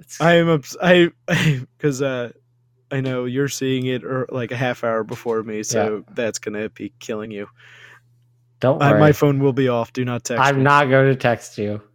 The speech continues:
Speaker 1: Don't worry.
Speaker 2: Oh, gosh, I'm so excited.
Speaker 1: Me
Speaker 2: Yeah.
Speaker 1: too.
Speaker 2: And
Speaker 1: I
Speaker 2: it's, uh, yeah, it's gonna be fun.
Speaker 1: It is.
Speaker 2: But this, this was, uh, our massive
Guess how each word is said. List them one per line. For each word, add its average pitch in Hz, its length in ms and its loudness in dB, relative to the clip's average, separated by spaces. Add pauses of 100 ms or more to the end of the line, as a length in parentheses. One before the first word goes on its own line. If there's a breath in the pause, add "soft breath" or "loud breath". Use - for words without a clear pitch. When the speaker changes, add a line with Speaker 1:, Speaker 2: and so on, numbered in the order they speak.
Speaker 1:
Don't 131 220 -4
worry. 117 340 -2
Speaker 2:
Oh, 107 240 -10 (360 loud breath)
gosh, - 440 -16
I'm 107 140 -20
so 98 200 -10
excited. 98 480 -12
Speaker 1:
Me 117 120 -2
Speaker 2:
Yeah. 101 140 0
Speaker 1:
too. 110 100 -14 (1120 loud breath)
Speaker 2:
And 127 100 2
Speaker 1:
I 110 60 2
Speaker 2:
it's, 120 140 -4
uh, 117 280 0 (1080 soft breath)
yeah, - 140 -14
it's - 120 -18
gonna 85 160 -12
be 60 60 -14
fun. - 260 -16 (240)
Speaker 1:
It 107 80 -6
is. 80 340 -12 (420 loud breath)
Speaker 2:
But 170 300 6
this, 170 300 6 (160)
this 170 300 2
was, 160 260 2
uh, 147 340 4 (500)
our 139 280 4 (140)
massive 156 840 0